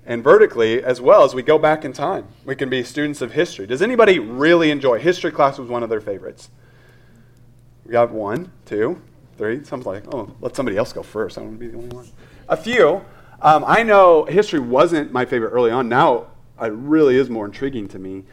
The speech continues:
Um, and I think as I get older, it feels like how not long ago most of history actually was, as opposed to all feeling ancient. But when you look at history,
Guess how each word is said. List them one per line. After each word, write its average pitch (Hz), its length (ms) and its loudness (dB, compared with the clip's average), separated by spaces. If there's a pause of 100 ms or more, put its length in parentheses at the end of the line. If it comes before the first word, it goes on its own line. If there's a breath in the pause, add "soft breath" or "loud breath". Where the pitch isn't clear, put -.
(320 soft breath)
Um, 113 440 -6
and 123 180 -2
I 110 120 -4
think 160 200 -4
as 123 140 2
I 117 60 0
get 117 120 -2
older, 120 480 2
it 120 220 -8
feels 135 320 0
like 107 280 2 (120)
how 127 160 2
not 117 300 -2
long 113 180 -4
ago 110 240 0
most 104 240 -8
of 104 80 -6
history 104 280 -10
actually 101 360 -8
was, 98 320 -10
as 92 120 -18 (640)
opposed 143 220 -4
to 127 60 0
all 117 100 2
feeling 110 300 -8
ancient. 113 400 -12 (600 loud breath)
But 143 220 6
when 156 140 -2
you 143 200 -4
look 160 380 6
at 127 220 2
history, 120 800 -6